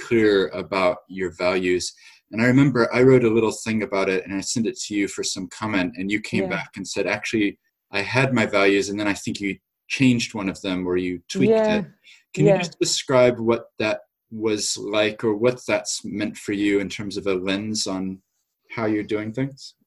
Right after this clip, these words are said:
Speaker 2: Yeah, um, that was, it, that was,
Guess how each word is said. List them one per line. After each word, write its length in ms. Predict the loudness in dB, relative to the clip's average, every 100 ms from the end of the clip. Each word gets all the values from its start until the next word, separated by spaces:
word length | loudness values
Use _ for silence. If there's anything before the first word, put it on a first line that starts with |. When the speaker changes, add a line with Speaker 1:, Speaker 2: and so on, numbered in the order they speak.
| _
Speaker 2:
Yeah, 600 | 2 8 8 8 6 2 -2
um, 500 | 0 2 4 2 -2 -8 _ _ _ _
that 160 | 2 4
was, 100 | 2
it, 220 | 2 4
that 120 | 4
was, 180 | 4